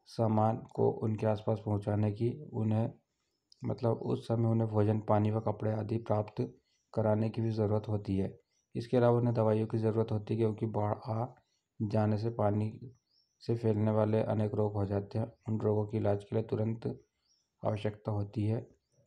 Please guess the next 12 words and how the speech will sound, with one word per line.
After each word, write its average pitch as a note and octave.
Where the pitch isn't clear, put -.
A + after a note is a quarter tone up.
इन B2
बाढ़ A2+
पीड़ितों A2+
को A#2+
रेड G#2+
क्रॉस A2
और, A2
और A2
जो A2
वॉल-, G#2
वॉल-, G#2+
वॉलंटियर्स G#2+